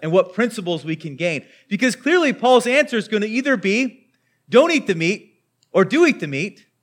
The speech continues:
And those answers specifically don't really relate to us. We have no meat to eat or not eat, right? But we are going to get some principles that I think are gonna help us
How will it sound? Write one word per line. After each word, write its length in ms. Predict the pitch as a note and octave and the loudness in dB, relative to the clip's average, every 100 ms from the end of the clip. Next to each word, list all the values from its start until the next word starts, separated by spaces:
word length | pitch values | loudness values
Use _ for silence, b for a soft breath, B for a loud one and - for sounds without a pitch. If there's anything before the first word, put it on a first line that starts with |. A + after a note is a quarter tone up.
| _ _ _ | _ _ _
And 180 | C#3 E3+ | -6 4
those 260 | B3 C#4+ B3 | 6 6 4
answers 420 | A#3+ C4 A#3+ A#3 | 0 0 -2 -6
specifically 680 | G#3 G3+ D#4+ D#4+ B3 A3 G#3+ | -6 -4 -2 -2 -4 -6 -2
don't 280 | G#3+ B3 G3 | 2 2 2
really 200 | A#3 A3+ | 2 4
relate 280 | A#3 C#4 B3 | 4 4 4
to 80 | |
us. 260 | F#3+ D3 - | 2 0 -4
We 80 | E3 | 0
have 300 | G#3+ G#3+ F3 | 2 2 -2
no 180 | G#3+ G3 | -8 -6
meat 380 | G3+ G#3 - - | -6 -8 -10 -12
to 200 | G3 - | -12 -10
eat 200 | G3 - | -12 -10
or 160 | D#3+ E3+ | -4 -4
not 240 | E3 E3 | -2 -4
eat, 300 | F#3+ C3 - _ _ _ _ _ _ - | -6 -10 -16 _ _ _ _ _ _ -6
right? 280 | C#3 D#3+ - | -4 -4 -4
But 220 | D3+ D3+ | -6 -4
we 140 | E3+ | -2
are 80 | F3+ | -2
going 260 | D#3 F3+ F3 | -2 -6 -6
to 120 | F3 | -8
get 220 | D3+ F#3 | -4 -4
some 140 | F3+ C#3+ | -6 -10
principles 460 | F3+ F3+ D3 B2+ | -10 -10 -12 -6
that 80 | C3 | -4
I 80 | B2+ | -4
think 260 | - C3+ | -6 -14
are 80 | B2+ | -12
gonna 160 | B2+ A2+ | -10 -8
help 260 | C#3 B2+ | -8 -6
us 280 | A2+ - - | -6 -8 -16